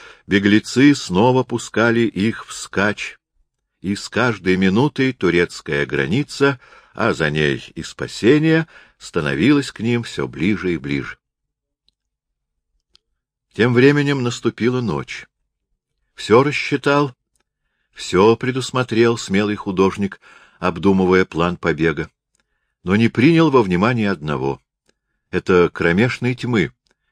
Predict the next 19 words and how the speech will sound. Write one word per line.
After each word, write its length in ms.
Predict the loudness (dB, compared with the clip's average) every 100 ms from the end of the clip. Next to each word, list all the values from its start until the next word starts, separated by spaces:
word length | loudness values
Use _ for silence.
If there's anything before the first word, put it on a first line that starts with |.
| _ _ -4
которая 440 | 0 2 2 2
наступает 640 | 0 -4 -4 0 0 -2
в 60 | -4
горах 360 | -4 -2 -4 -8
ночью. 360 | -10 -12 -20 _ _ _ _ _ _ _ _
Как 220 | -4 -2 0
бы 120 | 0
ни 100 | 2
была 300 | 4 4 2
темна 360 | 0 0 0
ночь 360 | 2 0 0 -4
на 100 | -2
равнине, 520 | 0 0 -4 -4 -8 _ _ _ _ _ _
но 120 | -4
хоть 180 | -2 -2
что-нибудь 760 | -4 0 4 4 2 2 0 2
да 120 | 2
можно 420 | 4 2 0 -4
различить. 680 | -4 -6 -8 -8 -10 -10 -18